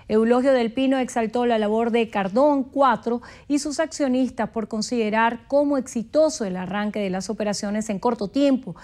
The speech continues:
y efectiva implementación del proyecto Perla. Los líderes de ambas empresas revisaron las perspectivas de crecimiento en las próximas fases del proyecto para pasar los niveles de producción de quinientos mil millones de pies cúbicos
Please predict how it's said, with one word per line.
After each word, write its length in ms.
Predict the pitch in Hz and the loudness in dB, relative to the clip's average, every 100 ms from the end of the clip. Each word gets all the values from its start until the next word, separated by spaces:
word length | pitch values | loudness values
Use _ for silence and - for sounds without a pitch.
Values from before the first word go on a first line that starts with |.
| - - | -20 -12
y 120 | - 320 | 0 0
efectiva 340 | 339 254 294 | 0 -2 0
implementación 1120 | 285 254 247 247 240 240 233 - 262 254 240 | 0 0 0 2 0 0 -4 0 0 2 2
del 160 | 262 262 | 0 0
proyecto 480 | 214 202 196 - | -4 -4 -4 -6
Perla. 420 | 196 196 170 170 160 - - - | -4 -2 -2 -4 -8 -16 -14 0
Los 160 | 214 | 2
líderes 440 | 220 262 254 254 247 | 4 4 4 2 -2
de 80 | 208 | -4
ambas 400 | 202 214 220 214 | -2 -2 -2 -2
empresas 580 | 185 202 214 240 285 277 | -4 -2 -2 -2 -4 -4
revisaron 580 | 202 233 226 - 214 208 | -4 0 0 0 -2 -2
las 200 | 214 208 | -2 -2
perspectivas 720 | 294 302 262 254 240 226 240 226 | -2 0 0 -2 -2 0 0 -2
de 100 | 196 | -4
crecimiento 640 | 233 240 226 214 220 226 | -2 0 0 0 0 -2
en 80 | 202 | -2
las 120 | 175 | -2
próximas 500 | 220 226 247 208 180 | -2 -2 0 -2 -2
fases 500 | - 269 247 202 165 | 2 2 2 -4 -4
del 180 | 220 220 | -2 -2
proyecto 600 | 190 190 190 175 208 196 - - - | -4 -4 -4 -4 -10 -10 -16 -20 -4
para 200 | 294 359 | 2 2
pasar 340 | 330 330 294 262 | 2 0 0 0
los 140 | 262 | -2
niveles 280 | 233 214 247 | -2 -4 -4
de 120 | 254 | -4
producción 560 | 240 220 220 - 247 226 | -2 -4 -4 -2 -2 -2
de 100 | 190 | -4
quinientos 560 | 185 190 180 180 - | -4 -4 -4 -8 -8
mil 320 | 208 247 403 | -2 0 2
millones 680 | 339 208 202 202 220 220 196 | 0 -2 -2 -4 -6 -6 -2
de 120 | 208 | -2
pies 280 | 208 214 214 | 0 -2 -2
cúbicos 560 | - 277 247 254 233 | -2 0 0 -2 -4